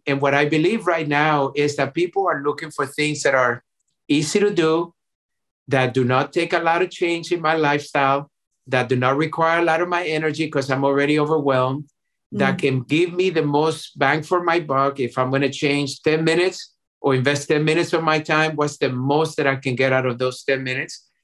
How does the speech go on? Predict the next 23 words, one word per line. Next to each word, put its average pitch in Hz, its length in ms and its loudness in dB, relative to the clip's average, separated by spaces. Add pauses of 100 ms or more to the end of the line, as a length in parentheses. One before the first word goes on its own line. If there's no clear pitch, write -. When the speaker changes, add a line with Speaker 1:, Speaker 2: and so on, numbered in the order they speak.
(280)
Speaker 1:
And 143 200 2
that's 180 240 2
what 196 100 2
I've 170 120 0
been 156 160 0
trying 156 280 0
to 156 60 0
help 151 260 -2
people 151 240 0
over 143 160 0
the 131 140 0
years 196 440 -2
is, 147 260 0 (340)
no 165 120 0
matter 202 220 2
what's 190 220 0
happening 175 420 -2
around 143 340 0
us, 180 180 -4
is 185 160 -2
to 156 100 0
recognize 143 720 0
that 135 340 0